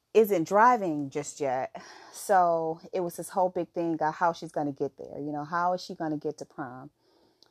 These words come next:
I would hate to be that parent to chauffeur my kid to prom because that's, like, their moment of freedom or getting ready to enter into freedom, <laughs> I guess,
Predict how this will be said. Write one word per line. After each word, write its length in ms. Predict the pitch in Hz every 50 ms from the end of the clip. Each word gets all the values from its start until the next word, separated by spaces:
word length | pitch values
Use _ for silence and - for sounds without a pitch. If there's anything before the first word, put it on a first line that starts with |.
| _ _ _ _ _ _ _ _ _ _ _ _ _ _ _ _ _ _ _ _ _ -
I 160 | 370 539 571 622
would 140 | 571 539 - -
hate 260 | 277 294 285 233 -
to 120 | - - 202
be 160 | 190 208 180
that 260 | 180 170 156 156 -
parent 580 | - - 185 175 165 156 151 147 143 143 - - _ _
to 120 | - - 170
chauffeur 460 | - - - 170 165 170 - 170 160
my 180 | 160 160 151 151
kid 580 | - - - 165 156 151 147 143 139 131 - - -
to 100 | - 156
prom 420 | 151 - - 175 160 156 151 151 156
because 800 | - 160 - - 196 170 170 165 160 160 160 160 175 - - - _ _ _ _
that's, 640 | 165 170 226 262 349 440 480 453 - - - - - -
like, 320 | 196 202 196 180 - _
their 180 | - 185 190 190
moment 420 | 196 185 185 196 202 196 190 -
of 160 | - 170 160 -
freedom 600 | - - - 185 185 196 196 202 208 214 220 - _ _ _ _ _ _ _ _ _ _ _ _ _ _ _ _
or 300 | - 175 175 165 160 160
getting 280 | 160 160 175 175 175 170
ready 260 | 165 175 175 175 170 165
to 480 | - - 202 175 165 165 156 143 - - _ _ _ _ _ 170
enter 340 | 185 196 196 - 208 196 -
into 600 | - - 175 185 208 202 - - - 220 220 214
freedom, 500 | - - 220 214 220 226 226 233 240 - _ - 180 - -
<laughs> 260 | - - - _ _ 127
I 80 | 127
guess, 320 | - 156 165 165 - -